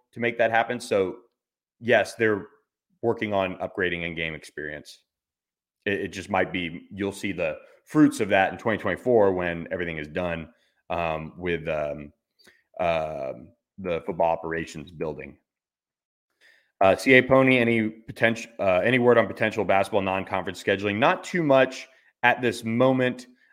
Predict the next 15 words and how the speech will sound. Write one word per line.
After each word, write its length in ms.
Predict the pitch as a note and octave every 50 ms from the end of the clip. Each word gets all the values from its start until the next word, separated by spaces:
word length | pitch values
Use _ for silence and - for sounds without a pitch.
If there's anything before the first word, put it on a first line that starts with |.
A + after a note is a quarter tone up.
| _ _ -
Um, 640 | G#2 G#2 G2+ G2 G2 F#2+ F#2+ F#2 F#2+ F#2 F#2 F2+ _ _ _ _ _ _ _ _ - _ _ _ _
so 480 | - - - A2 G2+ G2 F#2 F2+ F#2
that, 280 | F2+ F#2+ G2 F#2+ F#2 F2+ - -
yes, 320 | G#2 F#2+ E2+ D#2 - -
I'll 160 | - G#2 G#2+ A2
start 260 | A2 - C3+ A#2+ G#2
digging 240 | G#2 A2+ A2 A2 G#2+
around 240 | G#2+ G#2+ G#2+ G#2+
on 80 | G#2+ G2+
that 140 | G#2 G#2+ G#2+
a 60 | G#2
little 320 | F#2+ F#2+ G2 A2 B2 A#2 A#2
bit 120 | A#2 A#2
more, 220 | A2+ A2+ A2+ A#2 A2
but 320 | G#2+ G2+ F#2+ F2 F2+ -